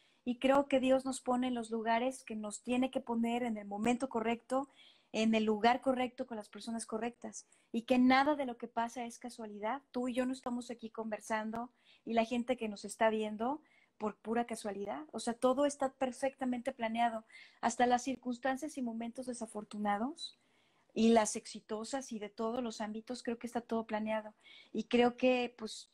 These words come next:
él estaba ahí detrás del telón preparando, eh, la mejor función para alguien que jamás se imaginó que lo iba a lograr. Tenía la imaginación, pero, puta, no sabes todo lo que yo me imaginaba. Me imaginaba que llenaba estadios cantando, ¿no?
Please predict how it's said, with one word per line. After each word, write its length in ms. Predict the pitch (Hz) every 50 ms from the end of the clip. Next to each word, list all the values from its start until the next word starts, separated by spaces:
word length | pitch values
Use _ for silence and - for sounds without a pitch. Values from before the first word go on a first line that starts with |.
| _ -
él 220 | 202 220 226 240
estaba 400 | 247 240 240 - - 226 226 226
ahí 160 | 226 233 240 240
detrás 800 | 240 233 233 - 233 233 247 285 277 - - - - - _ -
del 180 | - 220 220 208
telón 380 | - 226 220 220 226 233 247 254
preparando, 840 | - 240 233 233 - 208 208 220 226 240 247 240 254 269 302 311 _ _ - - - - _ _ -
eh, 280 | - 214 208 202 208 208
la 100 | 214 214
mejor 300 | 220 220 - 254 247 240
función 600 | 247 262 262 247 - 269 277 320 330 330 302 _ _ _ _ _ - _ _ -
para 260 | - 220 220 226 226
alguien 320 | 233 240 233 277 294 269
que 300 | - - 226 208 202 -
jamás 380 | - - 233 226 240 247 247 240
se 60 | 285
imaginó 480 | 269 254 240 220 - 226 220 220 220 226
que 100 | - 233
lo 100 | 220 214
iba 160 | 220 214 226
a 20 |
lograr. 380 | 220 208 202 214 220 220 214 - _ -
Tenía 320 | 220 220 233 233 240 269
la 80 | 311 330
imaginación, 720 | 285 254 - - - 190 180 180 180 - - 214 233 247
pero, 160 | - - 208 _ _
puta, 260 | _ - - - 185
no 120 | 214 247 247
sabes 400 | - 247 240 262 269 - - _ - - - - _
todo 200 | - 247 247 254
lo 100 | 240 233
que 100 | 240 220
yo 80 | 208 220
me 80 | 220 226
imaginaba. 600 | 220 202 185 - 190 190 190 202 240 269 233 196
Me 120 | 180 190 196
imaginaba 500 | 196 190 190 - 196 190 180 202 285 240
que 120 | - 247
llenaba 340 | 208 196 185 175 175 185 226
estadios 480 | 226 - - 226 202 202 226 233 233 -
cantando, 580 | - 185 185 175 - 220 226 262 262 214 - -
¿no? 220 | 196 226 285 302